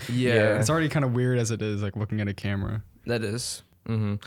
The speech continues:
Speaker 2: Yeah, I still am a little weird about staring into the camera, 'cause you don't think about it as, like, people watching all the
Speaker 3: Yeah.
Speaker 1: I mean,
Speaker 2: times.
Speaker 1: maybe if it was, like, some sort of, like, if it's, like, a triangle table, table, and we were all, like, aimed toward the camera,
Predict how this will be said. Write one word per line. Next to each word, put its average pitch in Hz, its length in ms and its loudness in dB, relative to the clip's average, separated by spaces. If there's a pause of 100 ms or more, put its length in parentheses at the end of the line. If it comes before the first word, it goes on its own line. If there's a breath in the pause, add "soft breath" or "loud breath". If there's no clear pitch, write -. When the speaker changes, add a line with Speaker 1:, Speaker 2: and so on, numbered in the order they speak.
(180 loud breath)
Speaker 2:
Yeah, 147 140 4
I 143 60 2
still 156 400 0
am 127 120 2
a - 20 2
little 123 200 2
weird 120 180 2
about 113 320 0 (180)
staring 117 440 0
into 117 160 -2
the 113 120 -2
camera, 113 500 -2 (500)
'cause 127 140 0
you 147 60 2
don't 165 180 -2 (260)
think 123 160 0
about 117 240 2
it 110 60 0
as, 110 220 0
like, 110 200 -6
people 110 260 -2
watching 107 500 -2 (100)
all 98 120 0
the 95 60 0
Speaker 3:
Yeah. 95 100 2
Speaker 1:
I 151 40 4
mean, 156 120 4
Speaker 2:
times. 127 120 2
Speaker 1:
maybe 143 260 0
if 214 120 -2
it 135 60 2
was, 123 200 0
like, 117 220 0
some 127 220 -2
sort 127 180 0
of, 107 160 -4
like, 117 120 -6
if 120 100 -6
it's, 123 100 -4
like, 120 80 -4
a 117 60 -4
triangle 127 500 -2
table, 160 600 -2
table, 160 340 -2
and 123 120 0
we 120 60 0
were 120 140 0
all, 123 180 0
like, 113 300 -2
aimed 120 340 -2
toward 120 320 -2
the 143 80 -4
camera, 151 540 -4